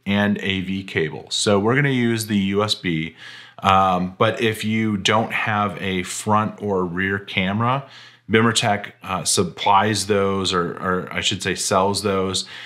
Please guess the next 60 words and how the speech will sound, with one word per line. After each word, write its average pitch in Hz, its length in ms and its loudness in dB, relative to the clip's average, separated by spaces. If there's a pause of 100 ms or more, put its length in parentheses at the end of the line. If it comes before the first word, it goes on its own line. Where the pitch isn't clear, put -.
(160)
and 92 240 4
you 101 120 4
can 104 200 -2
connect 98 500 -2
those 87 480 -2 (160)
in 95 180 2
here, 110 460 2
and 95 240 -2
that 95 220 0
way 90 440 -2 (140)
all 95 240 2
of 90 140 0
that 90 200 0
will 82 120 -6
be 87 140 -6
integrated 82 680 -4
into 80 240 -8
the 80 60 -6
screen. 78 420 -4 (340)
We're 110 120 4
not 113 100 4
gonna 107 160 2
worry 104 180 2
about 98 360 0
that 95 340 -2
in 92 140 -2
this 87 180 -4
video. 101 340 -2
We're 87 180 -2
just 95 280 -2
gonna 98 140 0
use 90 260 -4
the 85 80 -8
U 85 140 -2
S - 100 -4
B. 101 400 -2 (480)
Um, 92 280 4
and 107 140 2
the 107 80 4
U 135 160 4
S 139 80 0
B 120 260 0
is 107 140 0
used 104 300 0
for 95 540 2
updates, 104 680 0
as 95 160 -4
well 95 280 2
as 90 180 -2
if 87 160 -8
you 90 120 -2
don't 85 300 0
wanna 95 200 -2
use 98 200 -2
it 95 80 -4
wirelessly 98 640 -4
for 98 200 -4
ever, 95 160 -4
whatever 98 420 -4
reason, 104 420 -2